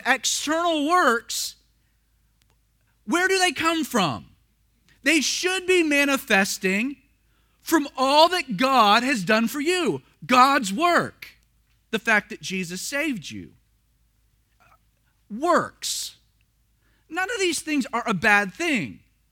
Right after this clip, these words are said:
Works are not a bad thing, depending on their motivation. Friend, works can be a terrible thing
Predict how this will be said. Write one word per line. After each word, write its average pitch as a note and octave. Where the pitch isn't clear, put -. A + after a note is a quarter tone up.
Works D#4+
are E4+
not A#3+
a A#3+
bad A3
thing, D#4+
depending C4
on C4
their C4+
motivation. A3+
Friend, C#4+
works D4
can B3+
be B3
a A3+
terrible D4+
thing G2